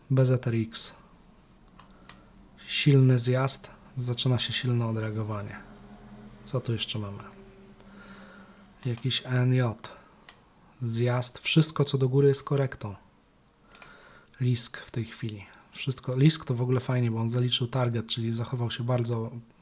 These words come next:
bardzo dobrze. Przypominam, że tutaj <clears throat> mi, były próby kupowania pod warunkiem, że cały rynek krypto będzie w trendzie wzrostowym, ale nie jest już.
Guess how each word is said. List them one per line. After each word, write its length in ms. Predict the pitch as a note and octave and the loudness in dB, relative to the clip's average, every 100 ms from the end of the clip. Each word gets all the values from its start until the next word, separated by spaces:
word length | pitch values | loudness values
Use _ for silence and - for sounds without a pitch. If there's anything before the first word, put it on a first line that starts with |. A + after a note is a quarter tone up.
| - _ - | -20 _ -2
bardzo 420 | C#3 D#3+ C3+ A#2 | 8 8 8 4
dobrze. 400 | G#2+ G2+ A2+ D#3 - - - - - - - - - - - | -2 -4 -2 -2 -4 -18 -20 -20 -20 -20 -20 -18 -18 -18 -6
Przypominam, 520 | - C#3 C3+ C3 B2 | -2 4 6 6 4
że 80 | B2 | 2
tutaj 360 | C3+ B2+ B2 - - | 2 2 2 -2 -2
<clears throat> 240 | D3 C#3+ C3 | 6 8 10
mi, 120 | C3+ - - | 6 2 2
były 200 | C#3+ C3+ | 8 10
próby 300 | C3 C#3+ C3 | 10 6 6
kupowania 520 | - B2+ A#2+ C#3 C3+ | 2 0 4 6 6
pod 220 | B2 F3+ | 8 8
warunkiem, 480 | D#3 D3+ D#3+ D#3+ C#3 | 10 10 10 8 6
że 80 | C3 | 4
cały 260 | C3 C#3 C3+ | 4 6 8
rynek 220 | C3 B2+ | 6 2
krypto 360 | - C#3 C3 | 4 2 4
będzie 200 | B2 A#2+ | 2 2
w 40 | A#2 | 0
trendzie 280 | B2 A#2+ A#2 | 0 0 0
wzrostowym, 560 | A#2 A2 - A2 G#2+ | -2 -4 -4 -4 -4
ale 220 | E3+ D#3 | 0 2
nie 160 | A2+ G2+ | 2 -2
jest 380 | G#2 A2+ - - - - B2 | -4 -8 -10 -16 -20 -14 -8
już. 340 | A#2+ - - | -6 -4 -8